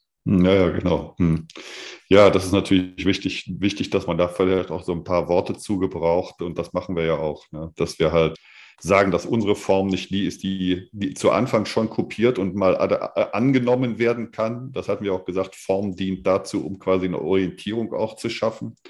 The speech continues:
Wo sind die Arme, wie stehen die Beine? Ähm, aber dass sich das nachher natürlich auch individuell an den Körper ausrichtet, den, der, der natürlich grundlegend, oder nicht grundlegend, aber, äh,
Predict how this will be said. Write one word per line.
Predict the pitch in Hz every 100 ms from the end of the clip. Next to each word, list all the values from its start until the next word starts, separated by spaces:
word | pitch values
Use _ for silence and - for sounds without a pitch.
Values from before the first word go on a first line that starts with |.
| - - _ _ -
Wo | 95
sind | 95 95
die | 101
Arme, | 76 92 87
wie | 90
stehen | 92 - 101
die | 90
Beine? | 92 90 92 90 87 - _ _ _ _ _ _
Ähm, | 101 95 90 73
aber | - 80
dass | 98 92
sich |
das | - 95
nachher | 90 -
natürlich | 95 - 92 78
auch | 87
individuell | 98 95 92 92 90 - -
an | 92 92
den | 95 92
Körper | 92 104 110 104 -
ausrichtet, | 98 110 - 87 104 - - 107 - -
den, | 98 95 92
der, | 95 98
der | 92 92
natürlich | 90 90 98 95 -
grundlegend, | 90 98 107 - 98 101 95 -
oder | 107 80 - 117 107
nicht | 113 131
grundlegend, | 127 123 113 101 90
aber, | 82 92 78
äh, | 85